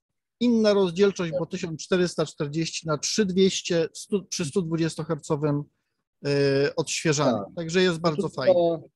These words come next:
Speaker 2: tu trzeba dodać, że ekran już jest pozaokrąglany, plecki telefonu też mają boki zaokrąglone, także,
Speaker 1: Znaczy
Speaker 2: y,
Speaker 1: za-, za-, za-, zachodzą na boki, tak?
Speaker 2: Tak, styl jest już odmienny
Speaker 1: Zachodzi na
Speaker 2: niż,
Speaker 1: bok ekran.
Speaker 2: niż w tym podstawowym modelu,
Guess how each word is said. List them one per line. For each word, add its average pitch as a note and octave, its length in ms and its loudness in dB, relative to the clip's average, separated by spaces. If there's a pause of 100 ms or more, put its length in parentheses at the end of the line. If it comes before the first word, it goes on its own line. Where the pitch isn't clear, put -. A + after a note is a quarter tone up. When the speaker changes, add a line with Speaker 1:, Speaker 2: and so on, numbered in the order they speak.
(240)
Speaker 2:
tu F3 60 -12
trzeba F3 280 2
dodać, F3 320 4
że D#3+ 100 2
ekran E3+ 300 2
już D3+ 180 -8
jest D#3 240 -8
pozaokrąglany, D3+ 1000 0
plecki C#3 400 -6
telefonu C3 400 -2
też B2+ 180 -8
mają G#2 400 -6
boki G#2 260 -12
zaokrąglone, G2+ 720 -8
także, G2 360 -10 (720)
Speaker 1:
Znaczy G3+ 220 0
Speaker 2:
y, A3 40 0
Speaker 1:
za-, A3 160 4
za-, F#3+ 240 4
za-, G3+ 340 0
zachodzą A3 500 0
na G3 120 0
boki, F3 380 -6
tak? D#3 300 -10
Speaker 2:
Tak, C3 260 -2
styl - 260 -2
jest G3+ 220 4
już F#3+ 160 0
odmienny F3 420 4
Speaker 1:
Zachodzi D#3+ 160 2
na D3 60 4
Speaker 2:
niż, C#3 80 2
Speaker 1:
bok C3+ 180 -10
ekran. C#3 280 -8
Speaker 2:
niż C#3 160 -10
w - 40 -16
tym D3 140 -6
podstawowym C3 600 -2
modelu, C3+ 560 2